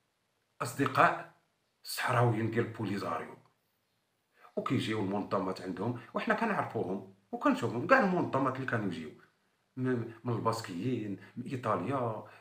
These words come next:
من، من فرنسا، كانوا كيجيو منظمات وكيجيو عندهم. اصدقائهم، ما، حنا ما كان-، كأسرى ما كنعطيوهمش وقت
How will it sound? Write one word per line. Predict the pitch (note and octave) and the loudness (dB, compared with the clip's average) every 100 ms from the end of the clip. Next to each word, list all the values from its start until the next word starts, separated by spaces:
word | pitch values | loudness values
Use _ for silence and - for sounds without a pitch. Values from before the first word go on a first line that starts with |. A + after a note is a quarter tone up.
| - | -10
من، | A#2 A2+ A2+ - | -6 -6 -8 -10
من | B2+ | 2
فرنسا، | D#3+ A#2+ G2+ - B2+ A#2+ G#2 - - - G3 - | 4 6 2 2 2 2 0 -8 -18 -18 -12 -4
كانوا | F#3+ | -2
كيجيو | - B2 C3 | -2 -2 -2
منظمات | B2+ A#2 B2 B2 B2+ A#2+ - - _ - | -2 -4 0 0 0 -2 -6 -20 _ -16
وكيجيو | - G3 - F3 | -2 0 2 0
عندهم. | G2 - - - - - - | 0 -4 -6 -8 -18 -8 -2
اصدقائهم، | C#3 D#3+ C#3+ A#2 - - - | 0 2 2 2 -2 -8 4
ما، | F#3+ - - | 6 6 2
حنا | - F#3 | -2 2
ما | F#3 | 4
كان-، | D#3+ D3 | 2 2
كأسرى | - - E3+ F#3+ A3 - - | 2 4 6 6 4 -2 0
ما | A#3+ | 4
كنعطيوهمش | A#3 - D#3 C#3 A2 | 6 6 4 4 2
وقت | G2 - | -2 -4